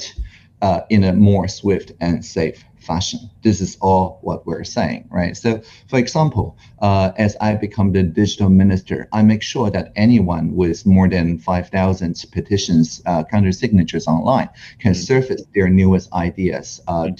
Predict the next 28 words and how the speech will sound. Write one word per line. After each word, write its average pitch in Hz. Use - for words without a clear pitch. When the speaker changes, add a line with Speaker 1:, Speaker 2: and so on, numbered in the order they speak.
Speaker 1:
to 90
the 82
cabinet 87
level, 87
and 90
we 85
can 82
then 117
work 82
on 87
cross-ministerial 82
conversations 90
and 82
so 82
on. 80
So, -
uh, 95
for 117
example, 107
there 95
was 90
a 92
case 92
where 87
we 87
talk 95
about 87
the -